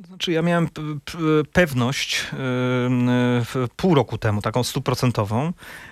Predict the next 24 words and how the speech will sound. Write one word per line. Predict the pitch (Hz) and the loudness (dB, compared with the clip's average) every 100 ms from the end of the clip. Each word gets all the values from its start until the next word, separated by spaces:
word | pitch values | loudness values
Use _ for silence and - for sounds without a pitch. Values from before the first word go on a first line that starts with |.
| - | -10
e, | 135 123 120 117 - | -4 0 0 -2 -2
kiedy | 139 139 139 131 | -2 2 2 2
wróciliśmy | 120 135 - 131 143 - 131 131 127 127 | -2 -2 -2 -2 -2 -2 0 0 2 0
do | 123 117 | 0 -2
sprawy | - 123 120 120 123 123 117 | -2 0 0 2 2 2 2
właśnie | 120 123 135 | 2 0 2
tej | 131 | 4
nagonki | 123 131 117 117 | 4 2 0 -2
z | |
dwa | 101 113 | 0 0
tysiące | 117 120 107 | 0 0 0
dziewiętnastego | 107 110 - 113 120 | -2 -4 -2 -2 -2
roku, | - | -2
z | 120 | 0
sierpnia. | 131 110 110 101 | 2 2 -2 -8
Rzeczywiście | 110 113 110 | -6 -4 -4
tym, | 110 120 | -2 -2
ona | 123 | 0
miała | 117 113 | 2 2
dwa | 113 143 | 2 2
lata, | 135 - 113 110 - | 2 0 -4 -6 -8
e, | 120 117 117 113 - - - - | -6 -4 -6 -8 -12 -18 -20 -8
temu | - 120 117 | 0 2 4
miejsce. | 113 107 - - 160 | 4 2 -2 -2 0